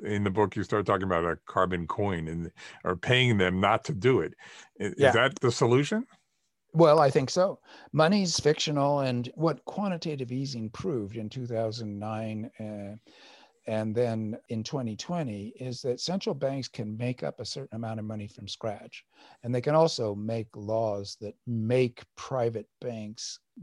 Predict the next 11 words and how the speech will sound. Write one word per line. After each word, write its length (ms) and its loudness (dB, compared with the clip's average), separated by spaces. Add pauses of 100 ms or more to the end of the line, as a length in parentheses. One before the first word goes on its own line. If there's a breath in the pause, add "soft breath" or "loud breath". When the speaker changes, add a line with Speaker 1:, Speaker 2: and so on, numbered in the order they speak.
(160)
Speaker 2:
give 180 -2
out 200 -6
loans 500 -8
in 140 -10
particular 560 -12
directions. 840 -12 (420 soft breath)
Between 340 0
those 260 0
two, 600 -2
uh, 160 -2
levers, 720 0